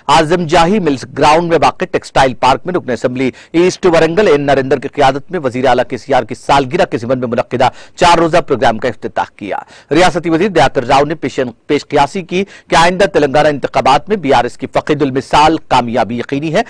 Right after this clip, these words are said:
और वजीर आईटी और बल्दी नजम के तारक रामाराव रियासत के वजीर आला होंगे, जबकि वजीर आला के चंद्रशेखर राव का मुल्क का वजीर आजम बनना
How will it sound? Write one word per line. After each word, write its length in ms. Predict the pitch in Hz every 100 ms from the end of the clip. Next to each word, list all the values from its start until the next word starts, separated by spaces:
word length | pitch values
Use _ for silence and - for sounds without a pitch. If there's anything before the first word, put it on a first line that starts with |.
| - -
और 120 | 156
वजीर 240 | 160 165 175
आईटी 280 | 165 160 214
और 80 | 139
बल्दी 220 | 123 135
नजम 260 | 120 131 139
के 120 | - 127
तारक 280 | 123 113 123
रामाराव 380 | 120 123 135 - -
रियासत 420 | 156 170 175 196 -
के 80 |
वजीर 280 | 139 123 120
आला 180 | 123 127
होंगे, 260 | 139 156 214
जबकि 260 | 170 - 131
वजीर 280 | 123 127
आला 160 | 131 135
के 140 | - 127
चंद्रशेखर 460 | 120 - 113 123
राव 200 | 117 135
का 180 | 120 123 - - -
मुल्क 200 | 170 165
का 100 | 165
वजीर 280 | 135 120 139
आजम 340 | 127 127 135 104
बनना 400 | 123 127 117